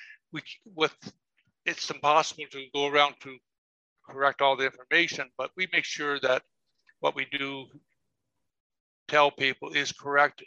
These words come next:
And if we don't have the answer, we're only too happy to go out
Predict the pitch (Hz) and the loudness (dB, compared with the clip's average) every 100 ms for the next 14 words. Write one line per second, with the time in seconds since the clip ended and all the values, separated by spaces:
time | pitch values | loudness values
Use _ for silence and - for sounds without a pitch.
0 | - 147 151 151 175 196 151 139 139 135 | -4 -2 0 0 0 2 0 0 0 0
1 | 135 - 151 143 _ _ _ - - _ | 0 -4 -12 -14 _ _ _ -20 -20 _
2 | 143 151 165 151 160 139 135 143 147 135 | -14 -10 -10 -10 -6 0 2 2 0 -6
3 | 135 127 _ 135 143 160 | -10 -20 _ -6 -4 -4